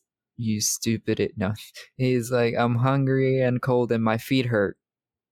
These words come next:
And Aiden's like, "What if it, what if, what if it's like that, though? We wouldn't know if we died." Fair enough,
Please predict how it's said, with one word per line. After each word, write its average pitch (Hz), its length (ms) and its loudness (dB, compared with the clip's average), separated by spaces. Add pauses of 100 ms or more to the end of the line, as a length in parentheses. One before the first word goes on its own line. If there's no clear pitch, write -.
(160)
And 104 140 -4
Aiden's 110 460 2
like, 107 380 0 (140)
"What 110 320 0
if - 180 -6
it, 113 200 0
what 110 180 0
if, 110 100 -6
what 110 240 0
if - 100 -8
it's - 160 -2
like 101 220 -2
that, 113 280 0
though? 104 200 2
We 113 200 -2
wouldn't 131 280 0
know 104 560 0
if 117 180 -8
we 107 80 0
died." 113 720 0 (800)
Fair 117 300 2
enough, 104 500 0